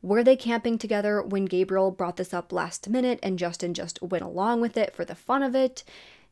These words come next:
Did they go camping with the specific purpose of creating an alibi after stirring up this plot sometime beforehand?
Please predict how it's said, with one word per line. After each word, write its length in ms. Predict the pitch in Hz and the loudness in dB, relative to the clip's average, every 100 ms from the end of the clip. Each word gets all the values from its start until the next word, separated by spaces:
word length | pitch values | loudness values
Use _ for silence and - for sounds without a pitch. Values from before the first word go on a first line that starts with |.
| 180 | -2
Did 220 | 202 208 | 0 2
they 120 | 220 | 2
go 200 | 214 208 | 2 -2
camping 600 | 196 - 226 233 226 220 - | -2 -4 -4 0 0 0 -2
with 400 | 190 202 208 - | 0 2 0 -2
the 140 | 208 | -6
specific 640 | 196 - 196 - 196 196 - | -6 -6 -6 -4 -4 -6 -4
purpose 360 | 220 214 214 | -4 -2 -2
of 200 | - 190 | -4 -8
creating 420 | - 190 185 185 - | -6 -2 0 -2 -2
an 100 | 180 - | -6 -2
alibi 520 | 180 220 208 208 220 | 0 0 0 0 0
after 380 | 180 180 - 175 | -2 -4 -4 -6
stirring 480 | 170 - 180 185 196 | -6 -6 -2 0 0
up 180 | 180 - | -4 -4
this 220 | 190 180 | -4 -6
plot 420 | - 202 196 - | -6 -2 0 -2
sometime 440 | - 190 185 180 180 | -4 -4 -4 -6 -8
beforehand? 920 | - - 202 226 226 247 247 247 240 | -10 -8 -2 0 0 -2 0 -2 -4